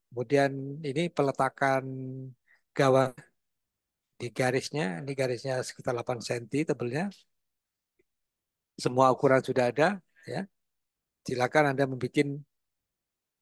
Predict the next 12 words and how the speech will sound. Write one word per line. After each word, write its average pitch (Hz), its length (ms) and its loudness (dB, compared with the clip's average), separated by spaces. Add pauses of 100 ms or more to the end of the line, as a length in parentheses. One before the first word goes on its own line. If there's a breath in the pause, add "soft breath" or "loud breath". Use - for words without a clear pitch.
(280)
ya, 120 100 2 (140)
kalau 127 200 4 (100)
cukup 170 260 4 (360)
bikin 127 260 0 (100)
seluruh 123 380 -2
lapangan, 120 400 -2 (380)
bisa 117 180 -8 (120)
research 120 300 -8 (160)
enak 135 440 0
gitu - 200 -10
ya, 170 60 2 (140)
sambil 117 300 -2